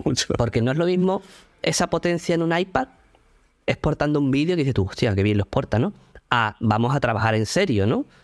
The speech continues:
Speaker 2: Eh,
Speaker 1: Claro.
Speaker 2: en serio me refiero a multiventanas, eh, cambios rápidos de aplicaciones, o sea, todo lo que, que el iPad está muy bien, es muy potente, todo lo que sea,
Speaker 1: Pero no
Speaker 2: pero
Speaker 1: es lo mismo, sí.
Speaker 2: pero la soltura, por ejemplo, yo que tengo trabajando con el Mac, no la tengo con un iPad.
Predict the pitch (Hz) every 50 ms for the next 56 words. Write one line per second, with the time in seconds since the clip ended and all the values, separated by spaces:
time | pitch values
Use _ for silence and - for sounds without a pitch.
0 | _ _ _ - 98 98 92 - - - 71 101 101 - 117 107 107 110 107 101
1 | - 107 113 127 135 - 127 117 110 104 - - 101 95 98 98 95 - - 98
2 | 95 90 90 90 92 95 95 95 92 - - - - - - 95 95 95 95 95
3 | - 117 110 110 110 110 98 110 107 104 107 101 101 98 95 92 104 101 98 -
4 | 101 - - 104 95 92 95 98 101 - - - - _ _ - - 117 104 -
5 | - 135 135 147 160 160 156 147 139 117 - - - _ _ - - 107 101 101
6 | 101 - 113 113 - - - - - - - - 110 110 107 101 104 113 123 143
7 | 147 143 139 113 110 - - 113 101 - 101 120 123 131 123 131 123 120 120 117
8 | 101 113 - 147 - - - 87 85 82 82 80 78 76 82 80 80 82 87 76
9 | - - - - - _ - - - 110 107 95 - _ _ _ _ _ - -
10 | - 143 127 120 117 - - 127 107 104 - - 165 185 190 196 160 131 123 127
11 | 127 131 120 104 - 123 147 - - - - - - - - _ _ _ - 123
12 | - 120 107 104 101 98 95 92 101 107 107 110 107 107 110 110 110 113 120 143
13 | - - _ - 120 113 107 92 - 92 90 92 107 - - _ _ - _ _
14 | _ _ - 110 90 85 87 87 95 98 92 - 95 110